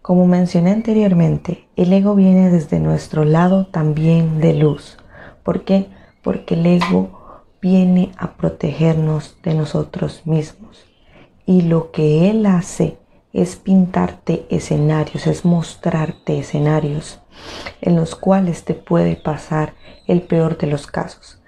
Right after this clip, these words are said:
para que así entonces tú digas, "No, bueno, si hago esto, si quiero abrir un canal en YouTube y sé que me va a ir mal, mejor no lo hago para poder ahorrarme todo este dolor, este sufrimiento,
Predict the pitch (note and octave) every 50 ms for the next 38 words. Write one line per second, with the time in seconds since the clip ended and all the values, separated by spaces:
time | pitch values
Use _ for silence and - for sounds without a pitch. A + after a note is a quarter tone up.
0 | - - - - - - E3 E3+ D#3+ - E3+ D#3 - - F#3+ G3 G3 G3 F#3+ F#3+
1 | F#3 F3+ F3 E3+ - - - E3+ E3 E3 D#3+ D3+ D3+ D#3 D3+ D3+ D3+ - - -
2 | E3+ F3 F3 E3+ D#3+ D#3 E3 D#3+ D#3 D3+ C#3+ - - E3 E3 E3+ E3 F3 F3+ F#3
3 | F#3+ F#3 F3+ - - - - F3 E3+ - - - - - - - _ - - -
4 | F3+ F3 F3 F3 E3+ F3 F3 - - - F#3+ F#3+ F#3+ G3 G3 G3+ G3 - - -
5 | - _ _ - F3+ F3 F3 E3 E3 E3+ E3+ E3 - F3 E3 E3 E3 E3 E3 D#3+
6 | D#3 D#3 D#3 - - E3 E3+ - - - - - D#3+ D3+ - - F3+ - - -
7 | D#3+ C#3 C#3 D3 D3+ D3 D3 D#3 D#3+ E3 F3 F#3 F#3 F#3 F3 E3+ D#3+ D#3 D3+ -
8 | _ _ - _ _ _ _ _ _ - F#3+ G3 F#3+ G3+ G#3+ G#3 G#3 G#3 G#3 G3+
9 | G3+ G3 F#3 F3 F3+ - F3 - - _ _ - E3+ E3+ E3+ - - E3 E3 E3
10 | F3 E3+ F3 E3+ E3+ E3 F3 E3 E3 E3+ E3 - - - - - - - - F3
11 | F3 F3 E3+ E3 - - E3 D#3 D3+ D3+ D3+ D#3+ F3+ F#3 F#3+ F#3+ F#3+ G3 F#3+ -
12 | - - - - - E3 - - E3+ D#3 E3 D#3 - - D3+ D3+ D3+ D#3 E3+ F#3
13 | F#3+ G3 G3 F#3+ F#3+ F#3 F#3+ - F#3+ F3+ -